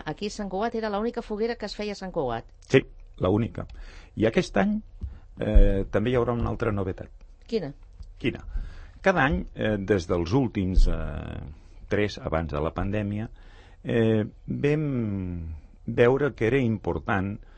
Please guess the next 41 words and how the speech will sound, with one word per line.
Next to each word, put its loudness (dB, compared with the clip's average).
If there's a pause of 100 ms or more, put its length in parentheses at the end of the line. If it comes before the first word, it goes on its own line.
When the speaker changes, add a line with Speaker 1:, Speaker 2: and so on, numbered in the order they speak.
(380)
Speaker 2:
que 4
no 2
només, -2
eh, -2 (140)
la -2
gent -4
d'Òmnium -2 (100)
vetlléssim 2
per -4 (100)
la, -6
el -2
manteniment -2
de -2
la -2
foguera 0
i -4
de -4
la -4
flama -4
del 0
Canigó, 4
sinó -2
que -8
cada 2
any -2
hi 2
hagués 0
alguna 0
de 2
les 0
entitats -8
que -8
sempre 4
hi -8
són, -2 (600)
que 2
portessin 0
una -2
mica -2
el 0
lideratge. -8